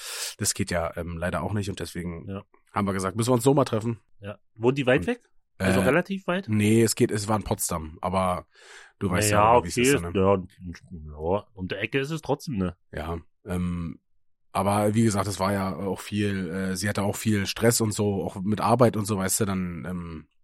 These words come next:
Speaker 1: es ist immer so ein, so ein täglicher Struggle oder
Speaker 2: Ja, ja, auf
Speaker 1: ewiger
Speaker 2: jeden.
Speaker 1: Struggle.
Speaker 2: Aber
Speaker 1: Ähm,
Speaker 2: ist
Speaker 1: ja.
Speaker 2: immer schön.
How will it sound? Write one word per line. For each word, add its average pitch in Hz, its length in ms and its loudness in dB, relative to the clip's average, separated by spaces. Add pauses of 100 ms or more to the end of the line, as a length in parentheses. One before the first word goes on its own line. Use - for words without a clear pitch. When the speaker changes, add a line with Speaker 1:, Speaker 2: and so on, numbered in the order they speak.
(400)
Speaker 1:
es 110 160 -2
ist 107 220 2
immer 95 200 0
so 87 120 -4
ein, 78 260 -10 (380)
so 98 140 -6
ein 87 140 -4 (120)
täglicher 104 400 2
Struggle 92 580 0
oder 85 400 -2 (280)
Speaker 2:
Ja, 101 180 0
ja, 92 260 0 (180)
auf 101 80 -4
Speaker 1:
ewiger 90 280 -2
Speaker 2:
jeden. 85 60 0
Speaker 1:
Struggle. 85 440 -6 (800)
Speaker 2:
Aber 123 200 -2
Speaker 1:
Ähm, 147 60 0
Speaker 2:
ist 135 100 -8
Speaker 1:
ja. - 80 -8
Speaker 2:
immer 135 160 2
schön. 123 360 2